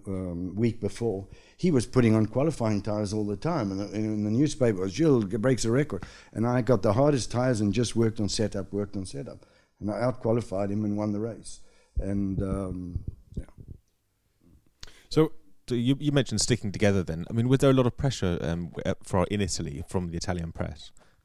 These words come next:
Speaker 1: Well, I always say that w-, racing for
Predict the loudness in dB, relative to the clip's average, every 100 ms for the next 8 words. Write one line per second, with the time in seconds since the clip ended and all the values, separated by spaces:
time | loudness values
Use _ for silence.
0 | _ _ _ _ _ _ -10 -4 -2 0
1 | 4 6 8 6 6 6 8 6 2 -2
2 | 0 4 6 6 2 0 -4 0 2 2
3 | -2